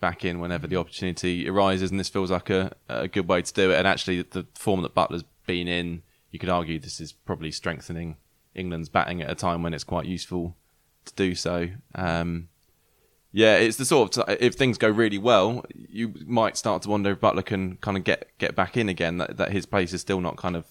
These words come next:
solidified quite enough. But, um, especially with him making noises that he might not necessarily fancy the Ashes this winter as well.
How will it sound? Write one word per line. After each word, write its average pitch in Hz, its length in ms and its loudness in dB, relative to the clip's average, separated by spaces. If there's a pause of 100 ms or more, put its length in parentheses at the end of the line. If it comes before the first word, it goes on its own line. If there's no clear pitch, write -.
solidified 85 540 -6
quite - 200 -2
enough. 87 260 -4 (100)
But, - 180 -4
um, 85 300 -2 (320)
especially 87 480 0 (160)
with 85 100 -6
him 85 60 -4
making 87 260 -4
noises 82 280 -2
that - 100 -6
he - 180 -10
might 87 260 -4
not 92 300 -2
necessarily 85 380 -4
fancy 82 300 -6
the 87 100 -2
Ashes 87 460 -6 (500)
this - 160 -10
winter 85 340 -6
as 85 100 -10
well. 87 300 -2